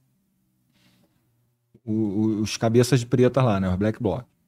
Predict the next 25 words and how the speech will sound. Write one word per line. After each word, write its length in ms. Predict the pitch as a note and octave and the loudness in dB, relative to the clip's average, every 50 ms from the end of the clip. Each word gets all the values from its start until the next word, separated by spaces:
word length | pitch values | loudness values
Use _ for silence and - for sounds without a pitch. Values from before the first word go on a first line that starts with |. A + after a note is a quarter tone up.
| _ _ _ _ _ _ _ - | _ _ _ _ _ _ _ -6
Aí 100 | C3+ D3+ | -4 0
você 80 | D#3 F3+ | 0 2
assim, 160 | - - G#3+ | 4 6 8
ah, 200 | G#3+ A3 G#3 F3+ | 10 10 10 8
pô, 240 | - - F#3+ F3+ E3 | 8 6 8 8 8
os 80 | D3+ | 8
manifestantes. 960 | D#3 F3 F3+ F#3 F#3 F3 - F#3 - - - E3 D3 C3+ A2+ G2 - - - _ | 8 6 6 6 6 6 6 4 4 4 2 0 2 2 2 0 -2 -6 -12 _
Não, 200 | B2 C3+ C#3 C#3 | -4 -2 0 0
não 100 | D#3 F3 | 0 2
era 120 | E3+ E3 D#3+ | 0 0 0
manifestante. 760 | D#3 D#3 D3 - D#3+ C#3+ - - G2+ F2 - - - - _ _ _ _ _ _ _ _ _ _ _ _ _ _ _ | 0 -2 0 -2 -2 -4 -4 -4 -6 -6 -6 -8 -14 -20 _ _ _ _ _ _ _ _ _ _ _ _ _ _ _
Aí 220 | - G#2+ A2 A2+ A2 | -4 -2 -2 -2 -2
fica 220 | - C3+ A#2+ C3+ | -2 -2 0 2
um 80 | B2+ B2+ | 4 4
outro 200 | C#3 C#3 - - | 4 2 2 0
conhecimento 400 | C#3+ C3+ - - C3+ C3 A2+ B2 | 0 0 0 0 -2 -2 -2 -2
aqui 140 | - - | -2 -2
pro 120 | B2+ - - | -4 0 0
teu 100 | D3 B2 | 0 0
público 300 | - - B2+ B2+ B2+ - | 2 0 -2 -2 -2 0
que 40 | A#2+ | 2
gosta 240 | B2+ B2 B2+ B2+ | 2 2 2 2
de 60 | B2+ B2 | 0 0
interagir 320 | A2 C3+ B2 B2 A2 B2+ | 2 2 2 2 2 0
contigo. 460 | B2 C3+ B2 - - G2 E2+ E2+ - | -2 -2 -4 -4 -2 -4 -4 -4 -6